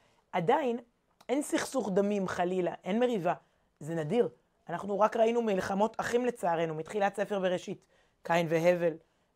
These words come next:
אה, יצחק וישמעאל, יעקב ועשיו, יוסף ואחיו. לקראת סיום הפרק, לקראת סיום הספר,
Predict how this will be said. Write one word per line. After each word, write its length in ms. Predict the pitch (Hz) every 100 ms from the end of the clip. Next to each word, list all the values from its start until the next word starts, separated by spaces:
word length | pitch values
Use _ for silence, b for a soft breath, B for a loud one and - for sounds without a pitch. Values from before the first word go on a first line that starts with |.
| _
אה, 180 | 170 165 165 -
יצחק 400 | - - 175 170
וישמעאל, 500 | 170 - 165 170 160 - _ _ _ _ _ _ _ 196
יעקב 340 | 156 - 165
ועשיו, 440 | 165 160 - 156 147 - _ _ _
יוסף 340 | 180 - 190 -
ואחיו. 400 | 170 156 151 147 147 _ _ _ _
לקראת 260 | - 214 233
סיום 200 | 247 214
הפרק, 520 | - 226 190 165 - _ _ _
לקראת 200 | - 165
סיום 160 | 170 170
הספר, 480 | 147 226 220 -